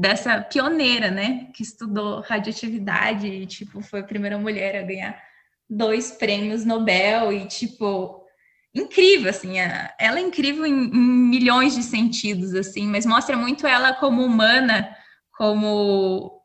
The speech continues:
uma mulher apaixonada, como uma mulher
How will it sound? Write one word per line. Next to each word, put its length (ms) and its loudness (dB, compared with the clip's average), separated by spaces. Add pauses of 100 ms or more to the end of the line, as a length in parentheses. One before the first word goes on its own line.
uma 200 2
mulher 260 4
apaixonada, 920 4
como 240 -4
uma 140 -2
mulher 720 0